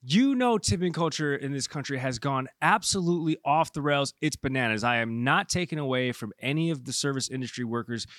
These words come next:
You and I have both spent time doing that exact profession, but it's out of control. I remember a time when the automatic answer, when they were like, "The iPad's just gonna ask you a couple of questions,"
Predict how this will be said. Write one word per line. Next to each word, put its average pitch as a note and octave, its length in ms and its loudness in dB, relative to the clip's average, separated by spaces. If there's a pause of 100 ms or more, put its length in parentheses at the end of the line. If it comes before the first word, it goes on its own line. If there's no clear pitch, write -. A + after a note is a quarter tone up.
(180)
You B2+ 140 4
and D3 100 0
I C3 200 2
have G2+ 240 -8
both B2+ 200 2
spent C3 280 -6
time A#2+ 260 -4
doing A#2 280 -4
that G#2+ 120 -2
exact G2 680 -2 (360)
profession, G#2 580 -4 (540)
but B2+ 100 0
it's D3+ 220 -2 (100)
out D#3 220 4
of E3+ 140 -6
control. C3+ 460 -4
I A2 120 2
remember D#3+ 400 -2
a F#3 40 -6
time D3+ 580 -4 (280)
when C3 220 -6
the B2 200 -4
automatic D#3 760 2
answer, C#3+ 680 -2
when A2 180 -8
they A#2 120 -2
were B2 100 -2
like, A2+ 280 -2
"The A2+ 80 -4
iPad's B2+ 500 -2
just C#3+ 160 -4
gonna C3 180 -4
ask B2 300 -2
you D3+ 80 0
a C#3+ 40 -4
couple D3+ 320 -4
of D#3+ 80 -4
questions," C3 640 -2